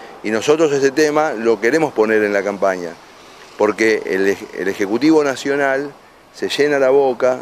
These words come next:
recurrentemente hablando del Estado militante, y los grandes problemas públicos de la Argentina no se van a resolver si no construimos un Estado profesional.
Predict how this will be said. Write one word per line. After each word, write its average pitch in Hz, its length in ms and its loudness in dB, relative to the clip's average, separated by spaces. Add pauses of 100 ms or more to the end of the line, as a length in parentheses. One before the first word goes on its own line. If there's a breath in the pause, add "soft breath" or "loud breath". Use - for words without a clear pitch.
recurrentemente 131 840 -2
hablando 123 400 2
del 107 160 2
Estado 139 480 0
militante, 107 840 -4 (640 loud breath)
y 104 120 -6
los 110 160 2
grandes 170 440 2
problemas 131 560 0
públicos 135 320 0
de 113 60 2
la 113 60 2
Argentina 127 360 -2
no 143 160 0
se 147 160 0
van 143 160 4
a 135 60 2
resolver 143 480 0
si 131 120 -8
no 135 160 2
construimos 139 540 0
un 120 120 -2
Estado 143 420 2
profesional. 113 800 0